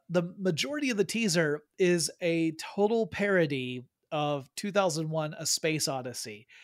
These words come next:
And that blows my mind because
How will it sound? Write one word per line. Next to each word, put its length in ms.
And 440
that 340
blows 360
my 180
mind 460
because 680